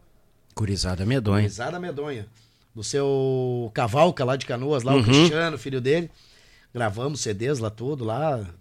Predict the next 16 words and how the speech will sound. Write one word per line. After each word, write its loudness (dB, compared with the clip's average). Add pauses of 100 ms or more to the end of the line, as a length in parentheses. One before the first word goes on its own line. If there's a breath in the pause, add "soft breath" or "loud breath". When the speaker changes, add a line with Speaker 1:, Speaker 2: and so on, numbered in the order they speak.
(120)
Speaker 2:
na, -14
na -12
época -8
ali, -2
acho -6
que -8
era, -8 (320)
a -10
época -8
do -8
Gurizada -4
Medonha -6
foi -6
em -6
noventa -8
e -10